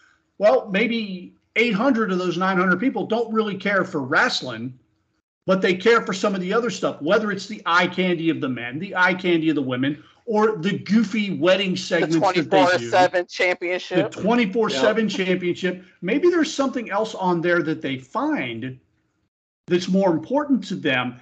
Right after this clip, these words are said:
Speaker 1: And I think it, just in, in my interpretation, I think that's what Eric was trying to say.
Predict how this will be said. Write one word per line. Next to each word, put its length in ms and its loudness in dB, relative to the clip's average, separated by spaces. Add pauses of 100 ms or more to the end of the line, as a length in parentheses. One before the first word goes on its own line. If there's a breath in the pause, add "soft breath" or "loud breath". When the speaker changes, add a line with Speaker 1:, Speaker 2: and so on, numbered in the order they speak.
(120)
Speaker 1:
And 140 0
I 40 0
think 340 2 (240)
it, 140 -2
just 240 -2
in, 160 0
in 160 0
my 140 2
interpretation, 720 -2
I 60 0
think 200 -6
that's 240 0
what 160 -8
Eric 320 -4
was 180 -8
trying 500 -4
to 120 -8
say. 600 -4